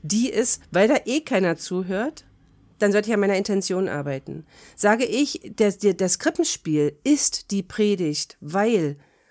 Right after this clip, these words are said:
das Evangelium leuchtet, die Menschen kriegen gesagt, was sie heute hören müssen. Es ist aktualisiert und wir wissen, wir erleben das große Wunder, dass Gott sich uns Menschen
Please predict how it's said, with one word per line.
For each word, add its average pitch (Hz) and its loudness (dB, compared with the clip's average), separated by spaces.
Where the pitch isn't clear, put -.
das - -2
Evangelium 220 0
leuchtet, 208 0
die 196 -2
Menschen 208 0
kriegen 240 0
gesagt, 208 0
was 202 -2
sie 202 0
heute 226 0
hören 208 2
müssen. 156 -6
Es 202 -2
ist - -2
aktualisiert 208 0
und 202 2
wir 196 0
wissen, 226 0
wir 202 2
erleben 208 2
das 196 0
große 254 2
Wunder, 269 4
dass - -2
Gott 269 -2
sich 208 -4
uns 202 0
Menschen 247 -2